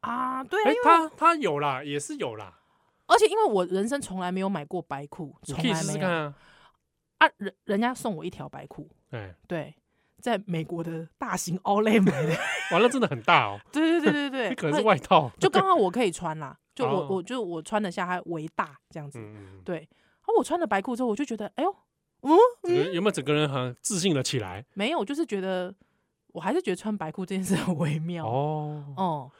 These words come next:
Speaker 2: 但是对我来说，我不是只穿白裤啦。
Speaker 1: 嗯。
Speaker 2: 白裤是我其中一个会穿的选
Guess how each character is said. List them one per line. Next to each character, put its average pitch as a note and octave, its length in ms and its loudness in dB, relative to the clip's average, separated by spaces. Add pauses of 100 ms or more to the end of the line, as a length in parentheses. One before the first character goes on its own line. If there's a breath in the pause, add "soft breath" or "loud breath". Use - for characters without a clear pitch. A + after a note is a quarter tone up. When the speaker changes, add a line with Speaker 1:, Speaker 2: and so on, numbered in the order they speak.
(140 soft breath)
Speaker 2:
但 B3+ 100 6
是 C#4+ 100 2
对 D#4 100 4
我 G#3 80 8
来 D3 80 2
说， D#3+ 100 0
我 F3 80 4
不 D3+ 120 -4
是 B3 80 -2
只 - 160 -12
穿 C3 180 -6
白 G2 180 -10
裤 A2 220 -18
啦。 E2+ 100 -20 (140)
Speaker 1:
嗯。 B3 260 -2
Speaker 2:
白 - 140 4
裤 B3+ 160 2
是 B3 100 0
我 D3 80 4
其 - 160 -4
中 E3+ 140 0
一 D#3+ 40 -2
个 D3 100 -2
会 E3 120 -4
穿 C#3+ 220 -4
的 C3+ 80 -8
选 - 160 -16